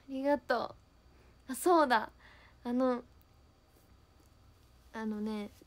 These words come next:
スタッフさんに、マネージャーさん？スタッフさんに、なんか、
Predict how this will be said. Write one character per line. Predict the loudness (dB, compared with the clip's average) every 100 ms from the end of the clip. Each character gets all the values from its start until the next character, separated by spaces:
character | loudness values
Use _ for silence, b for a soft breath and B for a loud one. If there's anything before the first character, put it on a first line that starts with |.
| -20 -20 -20 -20 -20
ス | -18 0
タ | 0
ッ |
フ | 0
さ | -6 -6
ん | -4 -6
に、 | -6 -10 _
マ | -10
ネ | -6 -6
ー |
ジ | -6
ャ |
ー | -10
さ | -12
ん？ | -18
ス | -4
タ | -2
ッ | -2
フ |
さ | -4 -6
ん | -2
に、 | -2 -2 -4 -18 b b b b b b -16 -10
な |
ん | -10
か、 | -8 -12